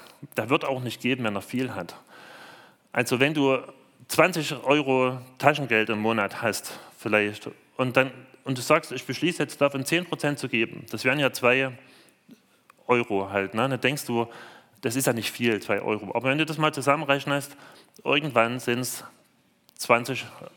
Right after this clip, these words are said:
äh, Euro. Und davon kann in vielen Teilen der Welt eine Familie einen Monat lang leben.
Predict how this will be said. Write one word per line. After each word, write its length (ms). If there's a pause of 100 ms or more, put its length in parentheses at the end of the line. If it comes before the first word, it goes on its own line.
(100)
äh, 100
Euro. 720 (640)
Und 180
davon 540 (340)
kann 200
in 100
vielen 300
Teilen 240
der 100
Welt 300
eine 100
Familie 380
einen 80
Monat 240
lang 160
leben. 420